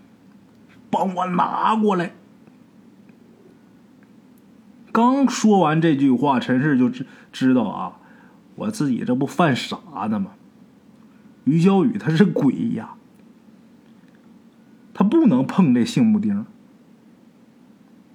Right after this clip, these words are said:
你看我还让他拿，这会儿陈四儿真也是吓懵了啊。但是他这话说完之后，这于小雨没管那么多，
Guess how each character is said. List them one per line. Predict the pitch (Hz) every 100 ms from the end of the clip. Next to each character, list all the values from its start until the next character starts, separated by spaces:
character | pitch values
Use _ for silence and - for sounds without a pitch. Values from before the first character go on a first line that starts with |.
| _ _ _ _ _ _ _ _ _ - - -
你 | 123
看 | 175 135
我 | -
还 | 139
让 | 185 175
他 | - 196
拿， | 180 - -
这 | - 170
会 | 107
儿 |
陈 | 104 143
四 | 143
儿 | 135
真 | 165 185
也 | 110
是 | 123
吓 | 120 135
懵 | 110 123 135
了 | -
啊。 | 87 92 - - - - - -
但 | 202
是 | 202
他 | 202
这 | 208
话 | 196 202
说 | 165 180
完 | 165 165
之 |
后， | 156 156
这 |
于 | 127 175
小 | 190 214
雨 | 175 107 131 135 - - _ _ - - -
没 | 127 135
管 | 117 104
那 | 104
么 |
多， | 95 87